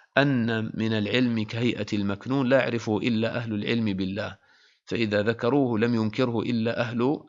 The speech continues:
الغرة بالله، إلا أهل الغرة بالله. تأولوا ذلك على ما جاء من الإثبات،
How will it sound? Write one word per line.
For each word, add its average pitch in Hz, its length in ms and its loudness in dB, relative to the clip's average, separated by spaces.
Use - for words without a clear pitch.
الغرة 110 720 0
بالله، 95 540 -2
إلا 107 420 -2
أهل 110 160 -2
الغرة 104 500 -2
بالله. 98 460 -6
تأولوا 175 400 10
ذلك 160 320 8
على 123 300 4
ما 107 160 2
جاء 123 360 4
من 117 160 4
الإثبات، 107 760 2